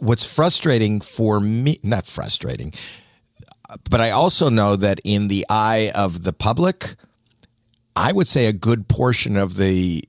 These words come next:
public doesn't even know I do comedy, because I was more prevalent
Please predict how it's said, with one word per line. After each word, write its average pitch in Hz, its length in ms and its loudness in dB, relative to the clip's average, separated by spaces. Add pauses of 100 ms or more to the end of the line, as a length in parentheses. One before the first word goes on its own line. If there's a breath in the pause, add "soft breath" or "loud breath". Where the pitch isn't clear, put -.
(120)
public 113 480 -2 (200)
doesn't 120 320 0
even 98 400 0
know 101 420 2
I 92 180 0
do 85 200 0
comedy, 98 640 0 (440 loud breath)
because 101 680 0 (220)
I 117 220 2
was 107 360 2
more 101 300 2
prevalent 113 840 0